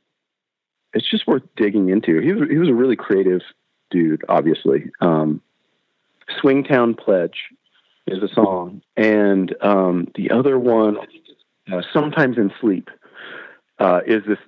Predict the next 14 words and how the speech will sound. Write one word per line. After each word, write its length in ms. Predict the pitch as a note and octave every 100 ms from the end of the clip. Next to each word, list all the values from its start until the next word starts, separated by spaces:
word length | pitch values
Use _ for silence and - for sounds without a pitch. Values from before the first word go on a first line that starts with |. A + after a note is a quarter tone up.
| -
is 180 | G#2+ G2
the 80 | G2+
kind 260 | - A2 G2+
of 60 |
the 80 | F#2
mellow 560 | F#2 F2+ F2+ F#2 F2 F#2+
acoustic 560 | - - G#2+ - -
one 240 | F2+ E2+ E2+
that 160 | E2
really 240 | F#2 F2 E2+
kind 180 | -
of 60 | D#2 -
foreshadowed 560 | E2 - E2 E2 E2 -
his, 220 | D2+